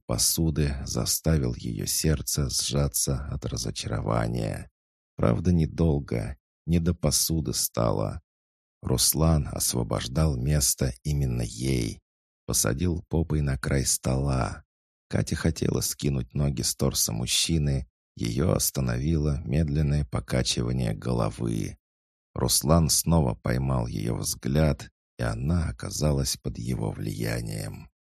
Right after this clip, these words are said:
Сидеть на столе, обнимая мужчину с задранной рубашкой, что обнажила бёдра,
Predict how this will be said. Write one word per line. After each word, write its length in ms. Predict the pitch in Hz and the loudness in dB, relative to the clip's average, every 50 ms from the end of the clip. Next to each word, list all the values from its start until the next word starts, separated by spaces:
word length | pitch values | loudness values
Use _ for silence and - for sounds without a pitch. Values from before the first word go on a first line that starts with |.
| _ _ _ _ _ _ | _ _ _ _ _ _
Сидеть 580 | - - - - 73 62 60 85 85 76 - - | -2 0 2 2 2 2 4 4 4 4 2 -2
на 120 | 64 57 | -4 -2
столе, 760 | 55 - - - 50 50 52 58 65 76 73 65 57 55 - - _ _ | 0 -2 -2 0 -2 -2 0 2 2 4 4 2 2 -2 -6 -10 _ _
обнимая 640 | - 57 - - 62 64 60 64 67 73 71 65 62 | -8 -8 -6 -4 -4 -4 0 0 2 2 2 2 0
мужчину 880 | 58 57 55 - - - - - - 69 69 69 62 60 60 64 - - _ | -2 -4 -4 -2 0 2 2 2 2 0 0 0 -2 -2 -4 -6 -10 -12 _
с 240 | - - - - - | -6 -4 -4 -2 0
задранной 500 | - 71 71 64 60 - 60 57 55 55 | 2 2 2 2 0 -2 -4 -4 -4 -6
рубашкой, 880 | 53 53 50 52 57 67 76 73 - - - - - 55 53 52 - - _ | -6 -6 -8 -4 -2 0 2 2 2 0 -4 -4 -6 -6 -6 -6 -8 -12 _
что 240 | - - - - 58 | -14 -10 -6 -4 -4
обнажила 560 | 55 50 57 62 60 55 58 58 57 53 - | -4 -2 -4 -4 -4 -4 -4 -4 -4 -6 -6
бёдра, 720 | - - - 65 64 60 55 53 57 52 50 50 - | -8 -6 -4 -2 -2 -2 -2 -4 -4 -6 -6 -6 -10